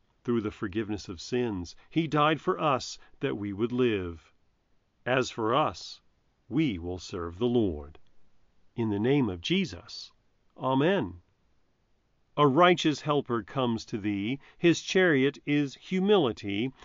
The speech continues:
His kingly crown is holiness. His scepter, pity in distress. The end of all our woe he brings. Therefore the earth is glad and sings. To Christ the Savior raise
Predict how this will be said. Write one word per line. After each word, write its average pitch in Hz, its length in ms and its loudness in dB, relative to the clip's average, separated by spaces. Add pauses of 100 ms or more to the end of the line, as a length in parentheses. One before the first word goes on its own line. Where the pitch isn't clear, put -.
(120)
His 143 200 0
kingly 139 420 4
crown 127 480 0
is 101 140 -6
holiness. 113 680 -2 (300)
His 143 220 -4
scepter, 127 540 -2
pity 170 480 -2 (320)
in 135 200 2
distress. 110 720 -4 (380)
The 131 200 2
end 170 160 4
of 123 140 2
all 151 280 6
our 123 200 4
woe 117 320 4
he 104 160 -2
brings. 101 600 -2 (380)
Therefore 160 540 4
the 151 220 4
earth 170 240 4
is 143 100 0
glad 170 480 2
and 147 180 2
sings. 127 760 2 (420)
To 156 140 -2
Christ 196 500 2
the 190 100 -2
Savior 165 600 4
raise 110 640 0